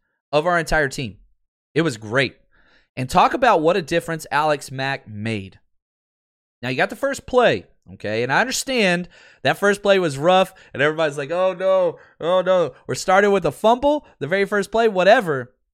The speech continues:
No, no, I'm telling you right now, the offensive line was huge. Mike McGlinchey, incredible. Our tight ends, Dwelley and Warner, off the charts.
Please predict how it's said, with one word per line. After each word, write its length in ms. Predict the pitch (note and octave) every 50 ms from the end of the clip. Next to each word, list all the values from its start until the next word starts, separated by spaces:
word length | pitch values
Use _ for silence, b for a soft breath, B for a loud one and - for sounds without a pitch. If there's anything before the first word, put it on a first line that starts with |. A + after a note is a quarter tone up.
| _ _ _ _ _ _ _ -
No, 140 | A#2 C3
no, 80 | D3+ D3
I'm 160 | B2+ A#2 A#2
telling 320 | A#2 - D#3 E3 F3+ F3 F3
you 80 | F3
right 220 | E3 E3+ E3 D#3 D3
now, 260 | D3 C3 G#2+ F#2+ - _ _ _ _ _ _ _ _ _ _ _ _ _ _ _ _ _ _ _ _ _ _ _ _ _ _ -
the 100 | - - _
offensive 560 | - D3 E3 F#3+ G3+ - G#3+ G3 - F3+ D3+
line 340 | C#3+ D3+ D#3 D#3 D#3 D3+ C3+
was 220 | B2 A#2+ A#2 A#2+ -
huge. 800 | - - - - - G3+ A#3+ G#3+ D3+ G#2+ F#2 - - - - _ _ _ _
Mike 260 | - A#2 D#3+ G3+ G3
McGlinchey, 580 | E3+ D3 B2+ C#3 D#3 F#3 - - G3+ G3 - _ -
incredible. 1160 | D3 C3+ B2+ A#2 - - - - - - - A2+ C3+ F#3 G#3 A3+ G#3 D#3 C3+ A#2 G#2 G2 - _ _ _ _ _ _
Our 120 | - C3 C3+
tight 300 | - - D#3 D#3+ E3+ E3
ends, 260 | F#3+ G3+ G3+ E3 -
Dwelley 400 | - C3 D3 E3 F3+ F#3+ F#3 E3 -
and 280 | C3+ D3+ E3+ G3 G3
Warner, 400 | G3 G#3 G#3+ G#3+ A3 A3 A3 G#3 b b b b -
off 180 | G#3 A3 G#3+
the 80 | - -
charts. 720 | C#3 - - G#3+ A3 A3+ F#3+ C3+ - - - - - -